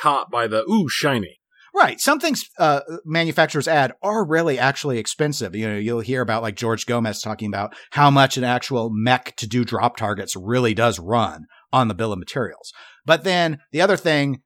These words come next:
Speaker 2: the one I always like to point to is it seems like if you stick color changing L E Ds,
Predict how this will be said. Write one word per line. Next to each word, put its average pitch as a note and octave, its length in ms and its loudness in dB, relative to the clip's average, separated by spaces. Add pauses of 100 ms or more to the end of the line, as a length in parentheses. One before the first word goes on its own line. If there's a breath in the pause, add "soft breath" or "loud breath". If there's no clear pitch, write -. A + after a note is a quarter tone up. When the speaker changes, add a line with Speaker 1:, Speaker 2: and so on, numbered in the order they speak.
Speaker 2:
the C#3 140 -2
one D#3+ 160 4
I C#3+ 120 8
always C#3 220 6
like C3 140 0
to C3 60 -8
point B2+ 260 -4
to A#2+ 140 -4
is A2 100 -6
it A#2 80 -16
seems F3 300 -4
like B2 160 2
if B2 80 -8
you G3 140 -2
stick - 360 0
color F3 280 2
changing D3+ 380 -2
L B2+ 200 0
E A#2+ 60 0
Ds, A#2 380 -2